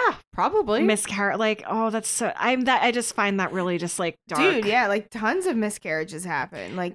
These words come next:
Speaker 3: don't even think, like, let's not even
Speaker 2: Oh.
Speaker 3: talk about abortion. Tons and tons of miscarriages happen.
Speaker 2: Yeah.
Speaker 3: Like, almost every single woman I know that has had a baby or tried to have a baby has had a miscarriage.
Speaker 2: And I'm not, so I,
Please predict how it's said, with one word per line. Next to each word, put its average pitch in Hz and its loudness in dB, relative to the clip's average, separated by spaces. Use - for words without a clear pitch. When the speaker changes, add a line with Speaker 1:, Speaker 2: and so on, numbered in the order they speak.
Speaker 3:
don't 285 2
even 311 0
think, 240 -2
like, 233 2
let's 277 0
not 427 4
even 247 6
Speaker 2:
Oh. - 0
Speaker 3:
talk 247 4
about 247 6
abortion. 202 -2
Tons 285 4
and 269 0
tons 240 2
of 226 2
miscarriages 208 0
happen. 226 4
Speaker 2:
Yeah. 196 4
Speaker 3:
Like, 180 -4
almost 403 2
every 262 2
single 330 -2
woman 262 0
I 220 -2
know 208 0
that 202 -4
has 196 -2
had 202 -2
a 302 0
baby 294 -2
or 208 0
tried 196 -2
to 233 -2
have 233 -2
a 254 -8
baby 233 -2
has 208 -2
had 208 0
a 208 -8
miscarriage. - -10
Speaker 2:
And 277 2
I'm 262 2
not, 269 4
so 254 2
I, - -2